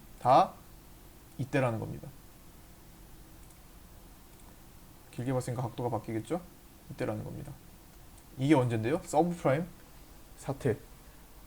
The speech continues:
글로벌 금융위기. 그때까지 내려왔다는 거예요.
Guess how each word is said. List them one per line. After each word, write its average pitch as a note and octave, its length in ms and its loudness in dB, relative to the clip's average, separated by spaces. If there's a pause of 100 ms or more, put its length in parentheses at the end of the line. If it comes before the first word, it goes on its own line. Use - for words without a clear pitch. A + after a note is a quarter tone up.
(120)
글로벌 D3 520 8 (720)
금융위기. C3+ 540 2 (1600)
그때까지 F#3 440 10
내려왔다는 A#2+ 480 2
거예요. - 160 -4